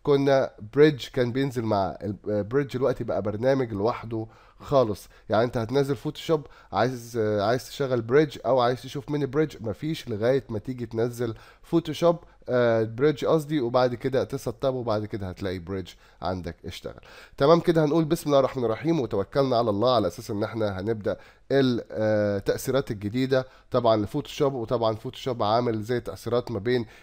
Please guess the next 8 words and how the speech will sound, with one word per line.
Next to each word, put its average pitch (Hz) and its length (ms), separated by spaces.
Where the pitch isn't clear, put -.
الفوتوغرافر 147 640
حاطط 127 300
لهم 143 140
حاجات 117 400
والديزاينر 117 480
حاطط 107 260
لهم 131 120
حاجات، 107 360